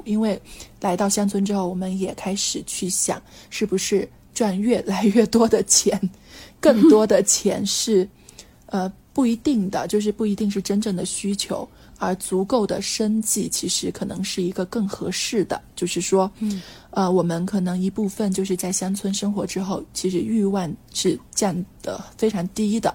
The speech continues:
Speaker 2: 嗯。
Speaker 1: 你日常的开销其实很少很少，然后包括这边它其实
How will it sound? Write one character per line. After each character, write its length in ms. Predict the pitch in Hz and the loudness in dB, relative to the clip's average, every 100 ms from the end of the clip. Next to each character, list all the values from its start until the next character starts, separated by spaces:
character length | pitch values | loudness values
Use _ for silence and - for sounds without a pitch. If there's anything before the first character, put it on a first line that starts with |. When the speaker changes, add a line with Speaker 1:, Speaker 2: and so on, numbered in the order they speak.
| - | 0
Speaker 2:
嗯。 380 | 208 190 170 175 - | 0 2 0 -4 -10
Speaker 1:
你 140 | - 185 | -2 0
日 160 | 220 | 2
常 240 | 208 208 180 | 0 0 0
的 120 | - | 0
开 240 | - 190 | 0 -2
销 260 | 190 - 190 | 0 -2 -2
其 180 | 196 190 | -4 -4
实 140 | 196 | -4
很 240 | 190 - 202 | -6 -6 -2
少 240 | - - | -2 -2
很 180 | - 202 | -6 -6
少， 200 | - - - - - - - | -6 -6 -10 -20 -18 -16 -4
然 120 | 190 | -2
后 80 | 180 | 0
包 180 | 180 | -2
括 200 | 185 202 | -2 -2
这 200 | - 185 196 | 0 0 0
边 280 | 196 190 196 | 0 0 -2
它 200 | - 190 | -2 -4
其 220 | - 202 | -4 -4
实 360 | - - 233 | -4 -2 -2